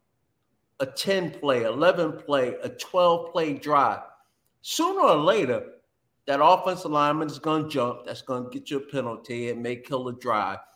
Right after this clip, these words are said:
When you have to play for an extended period of time, when your defense is on the field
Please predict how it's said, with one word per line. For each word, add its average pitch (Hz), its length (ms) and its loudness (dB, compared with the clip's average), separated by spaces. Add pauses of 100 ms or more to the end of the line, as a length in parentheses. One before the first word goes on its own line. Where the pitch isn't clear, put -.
(400)
When 160 260 -2
you 247 240 2
have 190 680 2
to 175 180 -8 (260)
play 120 680 0 (420)
for 147 200 0
an 123 80 -2
extended 214 800 -6
period 180 380 -4
of 151 100 -10
time, 123 360 -2
when 123 160 -4
your 196 100 0 (140)
defense 185 460 -4
is 135 140 -12
on 143 200 2
the 131 200 -6
field 139 420 0